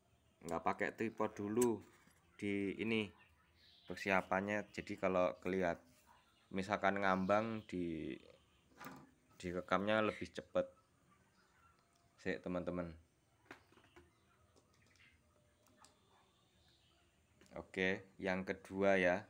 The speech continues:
Jadi di botol yang kedua, takutnya dia nanti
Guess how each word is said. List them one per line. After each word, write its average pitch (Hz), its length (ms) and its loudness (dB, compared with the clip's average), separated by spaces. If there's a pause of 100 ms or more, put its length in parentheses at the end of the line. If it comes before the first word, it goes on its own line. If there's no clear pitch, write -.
(120)
Jadi 107 200 -4
di 107 160 -6
botol 95 680 2
yang 90 160 0
kedua, 85 480 -6 (880)
takutnya 131 680 0
dia 117 160 0
nanti 117 440 0